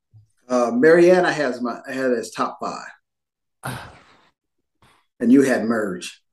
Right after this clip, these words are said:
Speaker 2: Marianne. I think Marianne, uh, I'm gonna put Marianne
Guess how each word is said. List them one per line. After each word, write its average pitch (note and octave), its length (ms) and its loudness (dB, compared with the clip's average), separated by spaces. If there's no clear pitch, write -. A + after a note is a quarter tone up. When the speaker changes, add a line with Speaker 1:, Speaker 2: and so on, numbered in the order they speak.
Speaker 2:
Marianne. C#3+ 760 -6
I D#3 140 2
think F#3+ 300 -2
Marianne, E3+ 1040 -2
uh, B2+ 880 -16
I'm D#3 160 0
gonna F#3+ 160 -2
put G#3+ 280 -2
Marianne E3+ 1040 -2